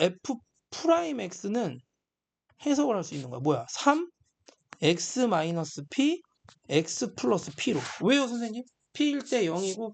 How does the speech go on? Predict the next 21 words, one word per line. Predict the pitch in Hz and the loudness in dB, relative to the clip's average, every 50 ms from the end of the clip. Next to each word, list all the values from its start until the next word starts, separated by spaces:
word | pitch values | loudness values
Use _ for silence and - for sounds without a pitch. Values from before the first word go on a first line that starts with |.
| _ - | _ -2
마이너스 | 160 139 143 180 202 202 - - - | 0 2 2 2 2 -2 -4 -4 -4
P일 | 208 196 196 175 | -2 -2 -2 0
때 | 180 147 | 0 0
영이고 | 143 143 156 165 170 175 214 254 320 - - - - - - - - - - - | 0 0 0 0 0 0 0 0 -2 -2 -8 -10 -10 -10 -12 -14 -16 -16 -16 -10
삼 | - - 277 285 277 | -2 0 0 0 0
차 | - - 262 247 240 | 0 0 0 0 2
최고 | - 269 262 277 | 2 0 2 2
차항 | - - 247 233 208 | 0 0 0 0 0
계수 | 190 175 175 175 | -2 0 0 -2
일이니까 | 208 233 226 220 196 175 175 151 131 143 170 | -2 -2 0 0 0 2 2 2 2 0 -2
미분하면 | 180 180 196 185 170 160 151 147 | 0 0 2 2 2 2 0 -4
삼 | - - 240 254 | -2 -2 -2 -2
X | 240 240 - 208 | -2 -2 -4 -2
제곱이니까 | 156 151 139 135 127 123 123 127 - _ - - - | 0 0 0 0 -2 -6 -8 -14 -18 _ -16 -10 -6
이렇게, | 147 147 - - 127 - - 165 | -6 -6 -6 -6 -10 -8 -4 -4
이렇게 | 139 127 - 127 | -4 -4 -4 -6
식을 | 123 - 165 139 131 | -4 -2 -2 -2 -2
쓸 | 156 175 | -2 -2
수가 | 170 - 139 | -2 -4 -6
있는 | - - | -8 -8
거지. | - - - - - | -10 -8 -6 -6 -8